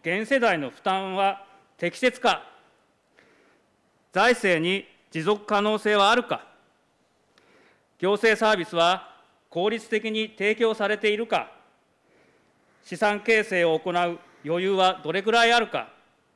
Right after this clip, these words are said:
受益者負担の水準はどうなっているかなど、市民が知らなければならない事柄について、分かりやすく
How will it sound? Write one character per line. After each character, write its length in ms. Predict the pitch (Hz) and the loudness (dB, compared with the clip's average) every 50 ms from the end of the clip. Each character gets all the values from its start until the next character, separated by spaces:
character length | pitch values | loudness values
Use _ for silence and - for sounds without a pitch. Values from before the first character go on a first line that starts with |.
| _ _ _ _ _ _ _ _ _ _ _ _ _ _ _ _ _ _ _ _ | _ _ _ _ _ _ _ _ _ _ _ _ _ _ _ _ _ _ _ _
受 140 | _ - 165 | _ -4 -2
益 160 | 196 202 - | -2 -2 0
者 120 | - 220 214 | 0 -2 -2
負 60 | 202 | 0
担 200 | - 226 202 185 | 0 0 0 2
の 100 | 165 147 | 0 -2
水 240 | - - 185 180 180 | -4 -4 -2 -2 -2
準 220 | 165 185 180 175 175 | 0 -2 -2 0 2
は 340 | 180 185 185 180 - - - _ _ _ _ _ | 2 2 0 0 -4 -10 -20 _ _ _ _ _
ど 140 | - 196 220 | 0 2 2
う 40 | 233 | 4
な 120 | 220 190 | 2 2
っ 100 | 180 - | 0 -2
て 80 | - 151 | -4 -4
い 80 | 156 165 | -4 -4
る 80 | 180 | -2
か 260 | - 180 156 135 - - - _ _ _ _ _ _ | -2 -2 -2 -2 -4 -8 -18 _ _ _ _ _ _
な 180 | - 160 196 220 | -4 -2 0 2
ど、 200 | 202 160 107 - - - _ _ _ _ _ _ _ _ _ _ | 2 0 0 -2 -8 -18 _ _ _ _ _ _ _ _ _ _
市 300 | - - - - 240 247 | -20 -18 -6 -2 0 2
民 200 | 247 220 175 147 | 2 0 0 0
が 300 | 143 156 160 180 180 - - - _ _ _ _ _ _ _ | 0 2 2 0 0 -4 -12 -20 _ _ _ _ _ _ _
知 200 | _ - - 170 | _ -16 -6 -2
ら 120 | 185 226 247 | 0 2 2
な 140 | 254 262 | 2 0
け 100 | 254 214 | 0 0
れ 80 | 180 165 | 0 0
ば 140 | 147 147 139 | 0 -2 -4
な 120 | 135 151 170 | -4 -2 -2
ら 100 | 196 214 | -2 0
な 140 | 214 196 | 0 0
い 120 | 147 127 - - - _ _ _ _ | -2 -2 -6 -16 -20 _ _ _ _
事 220 | - 147 135 185 165 | -16 -8 -6 -2 0
柄 180 | 175 170 170 | 0 0 0
に 120 | 170 165 147 | 0 -2 -6
つ 140 | - 196 | -8 -6
い 100 | 180 156 | -6 -6
て、 360 | - 151 147 151 175 175 - - _ _ _ _ _ _ _ _ _ _ | -4 -4 -2 -2 -4 -6 -8 -16 _ _ _ _ _ _ _ _ _ _
分 180 | 143 151 160 - | -6 -6 -2 0
か 120 | 220 240 | 2 2
り 120 | 247 247 | 4 4
や 120 | 240 240 220 | 2 2 2
す 140 | 233 - - | 0 -6 -16
く 80 | - | -20